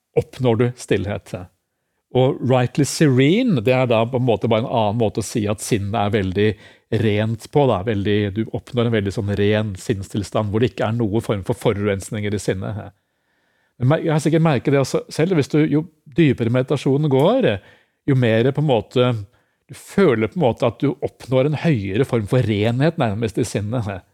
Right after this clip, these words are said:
Sinnet blir på en måte, ja, det blir, det får, får bare alle disse gode kvalitetene, er en form for veldig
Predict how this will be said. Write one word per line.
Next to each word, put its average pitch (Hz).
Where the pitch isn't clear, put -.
Sinnet 120
blir 110
på 156
en 143
måte, 120
ja, 160
det 160
blir, 143
det -
får, 147
får 170
bare -
alle 139
disse 156
gode 127
kvalitetene, 139
er 110
en 117
form 98
for 123
veldig 120